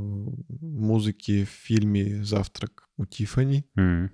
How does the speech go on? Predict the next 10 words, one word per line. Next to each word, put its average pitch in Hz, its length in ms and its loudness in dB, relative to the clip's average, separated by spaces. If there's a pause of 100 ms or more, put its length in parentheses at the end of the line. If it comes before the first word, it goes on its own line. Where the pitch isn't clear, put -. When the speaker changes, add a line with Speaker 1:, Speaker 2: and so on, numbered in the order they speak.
(120)
Speaker 2:
Я 110 200 12
из, 98 300 10
э, 90 320 6
голливудских 98 640 6
композиторов 92 680 4
знаю 90 260 6
только 85 500 0
Анджело 95 500 8
Бадаламенти 92 1080 4
и, 85 600 2